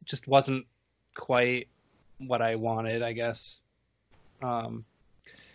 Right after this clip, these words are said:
I feel like they didn't really take much ad-, they didn't really take advantage of the fact that they got an R rating.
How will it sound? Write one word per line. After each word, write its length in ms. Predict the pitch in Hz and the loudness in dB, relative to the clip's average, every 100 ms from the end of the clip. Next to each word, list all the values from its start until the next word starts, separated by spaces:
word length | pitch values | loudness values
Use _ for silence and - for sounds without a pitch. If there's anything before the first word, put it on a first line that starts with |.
| _ _ _ | _ _ _
I 80 | 147 | -2
feel 300 | 139 - 170 | 0 8 10
like 160 | 156 151 | 12 10
they 80 | |
didn't 180 | 147 175 | 8 8
really 180 | 160 147 | 6 6
take 240 | - 147 | 6 4
much 220 | 147 139 - | 6 4 2
ad-, 140 | 117 | -4
they 340 | 143 143 139 185 | -6 -8 0 2
didn't 200 | 415 466 | 4 4
really 160 | 269 | 4
take 220 | 247 233 214 | 6 4 4
advantage 400 | 139 139 196 170 | 6 6 4 0
of 100 | 120 | -4
the 80 | 127 | 2
fact 300 | 147 139 - | 4 4 0
that 100 | - | -6
they 100 | 131 | 2
got 160 | 131 | 4
an 100 | 123 | 4
R 160 | 120 120 | 2 2
rating. 360 | 113 120 190 | 2 0 -2